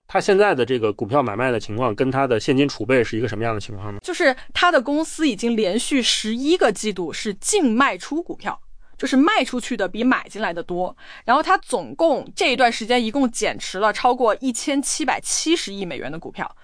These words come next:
Speaker 2: 这是什么概念？这比贝莱德的市值还要高，比波音的市值还要高。
Speaker 1: 哦，哇，这个，这个数字确实很吓人。
Speaker 2: 对，然后同时呢，他的现金储备就大幅的上升啊，就三年的时间翻了两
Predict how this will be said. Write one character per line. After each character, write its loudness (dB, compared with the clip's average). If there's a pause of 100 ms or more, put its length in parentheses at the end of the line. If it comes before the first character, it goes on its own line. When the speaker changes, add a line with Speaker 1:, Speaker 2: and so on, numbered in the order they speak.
(280)
Speaker 2:
这 4
是 2
什 0
么 2
概 2
念？ -4
这 0
比 -2
贝 2
莱 4
德 -4
的 0
市 -6
值 -6
还 -6
要 -2
高， -8
比 -2
波 2
音 0
的 4
市 -4
值 -6
还 -4
要 -6
高。 -10 (240)
Speaker 1:
哦， 0
哇， 0 (120)
这 2
个， 2
这 2
个 4
数 -2
字 0
确 -4
实 0
很 -8
吓 -8
人。 -8
Speaker 2:
对， -4
然 2
后 6
同 2
时 -2
呢， 4
他 -2
的 2
现 2
金 0
储 -4
备 2
就 0
大 -4
幅 -14
的 -6
上 0
升 -6
啊， 0 (240)
就 0
三 0
年 -2
的 0
时 -8
间 0
翻 -2
了 4
两 0